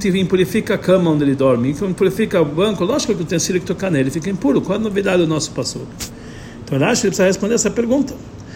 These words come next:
Será que mesmo ele tocou no klicheres do lado exterior fica impuro? A explicação simples desse pasuk, "Ba igabo", quer dizer, mesmo que tocou no exter-, no lado exterior.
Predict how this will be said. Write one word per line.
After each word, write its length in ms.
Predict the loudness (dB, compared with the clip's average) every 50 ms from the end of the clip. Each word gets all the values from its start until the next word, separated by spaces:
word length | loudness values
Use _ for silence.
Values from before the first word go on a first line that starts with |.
| -16 -14 -10
Será 480 | -6 -2 0 2 2 4 4 4 4
que 160 | 4 2 2 2
mesmo 400 | 4 4 4 4 4 4 2 2
ele 120 | 0 0
tocou 800 | 0 -2 -4 0 2 4 6 6 8 8 6 6 4 4 0 -2 -6 -8 -6
no 120 | -6 -6
klicheres 560 | -4 -2 -2 -2 0 2 4 4 6 4 4
do 60 | 4 2
lado 200 | 2 2 2 2
exterior 540 | 0 -2 0 0 0 2 4 4 4 2
fica 240 | 2 -2 -4 -4 -4
impuro? 400 | -4 0 0 2 2 2 0 -2 -8 -12 -16 -16 -16 -16 -18 -18 -18 -10 -6 -4
A 40 | -2
explicação 520 | 0 0 0 2 2 2 2 2 2 2
simples 380 | 2 2 2 0 0 0 0 0
desse 220 | -2 -2 -2 -4
pasuk, 440 | -4 -2 0 0 0 0 0 -2 -2
"Ba 300 | 0 0 2 2 2 2
igabo", 640 | 0 0 0 2 2 2 0 0 0 0 -2 -4 -8 -12 -14 -16 -16 -16 -16 -16 -8
quer 100 | -4 -2
dizer, 280 | 0 2 4 4 4 2
mesmo 400 | 2 2 2 4 4 2 0 -2
que 100 | -2 -2
tocou 640 | -2 -2 -2 0 2 2 4 4 4 4 2 0
no 140 | 0 0 0
exter-, 320 | 0 2 2 2 2 2 2
no 80 | 2
lado 220 | 2 2 0 0 0
exterior. 480 | 0 0 2 2 4 4 4 2 0